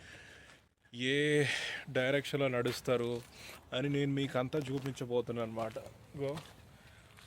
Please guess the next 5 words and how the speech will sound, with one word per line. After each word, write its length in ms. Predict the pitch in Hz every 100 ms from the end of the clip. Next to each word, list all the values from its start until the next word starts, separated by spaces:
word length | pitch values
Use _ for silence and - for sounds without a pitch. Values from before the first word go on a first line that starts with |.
| -
మరీ 380 | 120 123 151 165 - -
ఇంత 300 | 156 151 135 160
దగ్గరకు 400 | 135 127 143 131
వచ్చారనమాట. 560 | - 127 120 113 110
ఈ 180 | 127 131